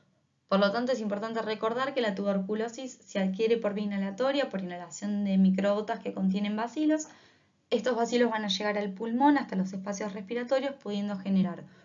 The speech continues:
una tuberculosis primaria o una infección latente. Desde el pulmón van a llegar hasta los ganglios linfáticos regionales gracias a los macrófagos que los van a transportar y desde allí hacia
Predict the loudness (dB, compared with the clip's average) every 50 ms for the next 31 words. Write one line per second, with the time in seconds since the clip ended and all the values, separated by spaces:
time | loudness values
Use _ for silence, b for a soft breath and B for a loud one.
0 | B B -4 -2 0 0 2 0 0 0 0 -2 -2 -2 -6 -10 -8 -4 -2 0
1 | 2 2 4 6 6 6 6 4 2 2 2 0 0 -2 -2 -2 -6 -6 -2 0
2 | 0 0 0 -2 -6 -8 -10 -10 -12 -14 -14 -16 -20 -20 B B B B B B
3 | B B B -2 0 0 0 0 -2 -2 2 2 2 2 2 2 2 0 0 -2
4 | -4 -4 -2 -2 -2 -2 -2 -2 0 0 0 -2 -2 0 2 4 4 2 2 0
5 | -6 -10 -12 -12 -10 -4 -4 -4 -2 -2 -2 0 0 0 0 0 -4 -6 -6 -6
6 | -6 -6 -6 -6 -8 -8 -6 -4 -4 -4 -4 -4 -4 -4 -6 -4 -4 -6 -8 -8
7 | -10 b b b b b b b 6 8 8 8 8 6 2 0 -2 -2 -4 -4
8 | 0 0 0 0 -2 -4 -4 -4 -4 -6 -6 -8 -8 -8 -8 -10 -8 -6 -6 -4
9 | -4 -2 -2 -2 -2 -2 -2 -2 -2 -4 -4 -6 -6 -4 -4 -4 -2 0 0 0
10 | 0 B B B B B B B B B B _ 0 2 2 2 2 0 2 2
11 | 2 2 0 -4 -8